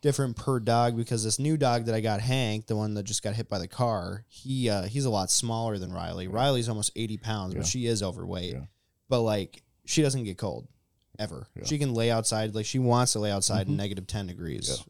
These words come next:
Speaker 1: She's a freak.
Speaker 2: Yeah.
Speaker 1: She's like a Chessie.
Speaker 2: Yeah.
Speaker 1: Straight <laughs> You know, but Hank is a lot younger,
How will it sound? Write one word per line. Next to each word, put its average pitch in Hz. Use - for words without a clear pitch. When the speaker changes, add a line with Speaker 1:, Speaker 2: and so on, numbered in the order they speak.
Speaker 1:
She's 92
a 90
freak. -
Speaker 2:
Yeah. -
Speaker 1:
She's 131
like 117
a 107
Chessie. -
Speaker 2:
Yeah. -
Speaker 1:
Straight -
<laughs> -
You 139
know, 127
but 117
Hank 147
is 123
a 113
lot 107
younger, 135